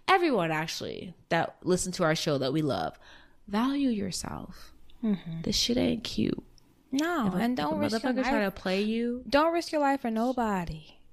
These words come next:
Speaker 1: No. Get to stepping. So Kandi also told the court that day on June fifteenth, when she almost lost her life, that she was riding with Demarius, who is Martez's younger brother, Michael Mays, and a man named Gregory Green,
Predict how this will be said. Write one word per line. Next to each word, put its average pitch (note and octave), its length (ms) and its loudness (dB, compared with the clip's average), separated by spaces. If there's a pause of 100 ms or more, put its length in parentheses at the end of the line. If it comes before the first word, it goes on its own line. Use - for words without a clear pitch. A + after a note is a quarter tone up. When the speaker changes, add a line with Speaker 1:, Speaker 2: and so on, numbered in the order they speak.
Speaker 1:
No. E3+ 220 -6 (500)
Get - 140 -2
to - 80 -4
stepping. - 440 -2 (480)
So F#3+ 300 6
Kandi A3 440 2
also C#4 460 2
told E3+ 560 0
the E3+ 80 0
court - 320 -2
that D3+ 220 0
day D#3 260 2 (340)
on F#3 200 0
June G3 300 2
fifteenth, A#3 680 -2
when F#3+ 140 2
she - 140 -4
almost E3 320 -2
lost C3 340 0
her F3 140 -2
life, B3 420 4 (300)
that F#3+ 160 2
she G3 120 0
was E3+ 180 0
riding F#3 340 4
with B3+ 220 -2
Demarius, F3 840 2
who E3 240 2
is D#3 280 -2 (100)
Martez's D3+ 520 -4
younger F3 220 0
brother, E3+ 420 0 (440)
Michael F#3+ 380 4
Mays, G#3+ 500 4
and F3+ 160 -6
a E3 60 -4
man E3+ 320 -2
named E3 320 -2
Gregory D#3 460 0
Green, C#3+ 540 -2